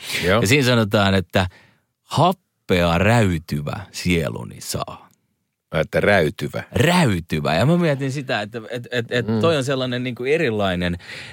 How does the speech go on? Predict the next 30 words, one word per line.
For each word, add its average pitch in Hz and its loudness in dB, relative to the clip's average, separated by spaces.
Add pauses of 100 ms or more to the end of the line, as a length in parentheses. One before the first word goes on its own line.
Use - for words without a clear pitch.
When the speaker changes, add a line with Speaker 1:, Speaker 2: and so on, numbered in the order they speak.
Speaker 2:
E, 101 2
e, 117 0
kyllä 123 4
mä 131 4
niinku 139 0
vähän 143 2
arvasin, 110 2
että 107 0
siinä 110 2 (420)
varmasti 110 0
joku, 117 4 (140)
<laughs> 98 0
joku, 107 2
joku 107 0
tätä 113 2
sielua 104 2
vaivaa, 123 4
mitä 104 2
se 107 4
Speaker 1:
Joo. - 6
Speaker 2:
adjektiivi 98 2
Speaker 1:
Kyllä. 87 -4
Speaker 2:
kuvaa, 107 4
eli 90 2 (120)
kitua, 92 2
riutua 87 0 (120)
tai 80 2
Speaker 1:
Mm. 85 -6
Speaker 2:
kuihtua. 87 0
Niin 90 -2